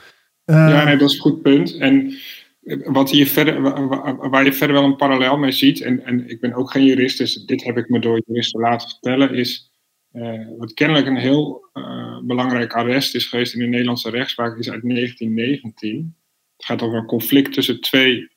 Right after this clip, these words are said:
Speaker 1: Amsterdamse drukkers, meneer Lindenbaum en meneer Cohen. En de een ging voortdurend spioneren bij de ander en ging op die manier net onder zijn prijzen zitten en pakte al zijn klanten af.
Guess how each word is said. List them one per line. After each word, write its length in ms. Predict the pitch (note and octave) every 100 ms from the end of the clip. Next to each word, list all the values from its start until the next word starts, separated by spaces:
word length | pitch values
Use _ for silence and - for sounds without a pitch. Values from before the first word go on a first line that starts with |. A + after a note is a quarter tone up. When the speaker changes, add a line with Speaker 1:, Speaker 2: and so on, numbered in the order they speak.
| _
Speaker 1:
Amsterdamse 540 | C3+ C3+ C3+ C3+ C3
drukkers, 560 | A#2 A#2 C3 D#3+ D#3+ -
meneer 200 | A#2 A2
Lindenbaum 680 | A2+ B2 A2 A2 A2 A2+ A2
en 100 | A#2
meneer 240 | A2+ A2+ A2
Cohen. 480 | A#2+ A#2 C3 D3+ D#3+
En 140 | A#2
de 100 | A#2 C3+ D3
een 280 | D#3 D#3 _ _ _ _ _ _
ging 360 | _ - C3
voortdurend 440 | C3 B2+ D#3+ D3+ B2+
spioneren 600 | - D#3 C3 C#3 E3+ D3+
bij 160 | B2+
de 80 | A#2
ander 560 | - A#2+ D3+ D#3 E3+ E3
en 280 | - C3 B2 -
ging 320 | - C#3+ C3+
op 60 |
die 140 | C3+ D3
manier 280 | C3+ C3 B2+
net 220 | D3 D3+
onder 260 | C#3+ C#3
zijn 140 | B2 C3
prijzen 400 | - C3 C#3 A#2+
zitten 240 | C3 B2+
en 80 | A#2
pakte 280 | - C3 C3+
al 120 | B2
zijn 120 | A#2
klanten 400 | - E3 D#3+ - -
af. 280 | F2 _